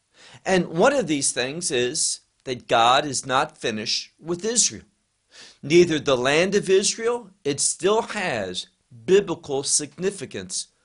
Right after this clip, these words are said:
for the future. God is going to do things in the land of Israel. Secondly, we know that God is not finished with the Jewish people. He is going to move in a unique way according to his prophetic promises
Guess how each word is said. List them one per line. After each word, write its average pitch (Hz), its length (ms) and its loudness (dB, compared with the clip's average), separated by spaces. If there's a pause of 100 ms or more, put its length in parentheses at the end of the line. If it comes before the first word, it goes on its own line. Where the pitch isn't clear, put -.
(160)
for 147 260 -4
the 123 120 -4
future. 113 500 -8 (520)
God 185 360 4
is 185 140 2
going 175 260 -2
to 175 120 0
do 180 300 -2
things 101 680 -4 (180)
in 151 140 -2
the 127 100 0
land 113 380 -2
of 147 220 -8 (100)
Israel. 190 440 -6 (520)
Secondly, 240 640 0
we 135 180 -6
know 127 320 2
that 175 280 -2
God 147 260 6
is 139 180 -2
not 147 240 0
finished 156 440 -4
with 139 260 -6 (100)
the 139 160 -10
Jewish 147 440 -2
people. 220 400 -10 (480)
He 180 160 4
is 185 180 6
going 180 240 0
to 175 80 -2
move 175 560 0
in 147 160 -4
a 131 60 0
unique 127 500 -4
way 107 400 -4 (420)
according 185 680 -2
to 180 200 -2
his 160 240 0
prophetic 175 840 -4
promises 190 880 -4